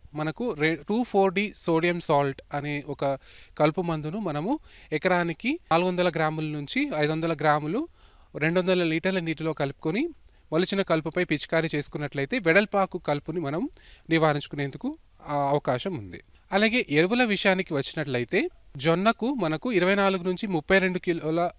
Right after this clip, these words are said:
నత్రజని, పదహారు కిలోల భాస్వరం మరియు పన్నెండు కిలోల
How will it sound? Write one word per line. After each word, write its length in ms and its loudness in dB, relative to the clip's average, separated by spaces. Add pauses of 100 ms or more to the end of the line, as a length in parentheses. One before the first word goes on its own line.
(100)
నత్రజని, 680 -2 (400)
పదహారు 340 4
కిలోల 340 2
భాస్వరం 560 0 (160)
మరియు 380 -2 (120)
పన్నెండు 300 2
కిలోల 420 0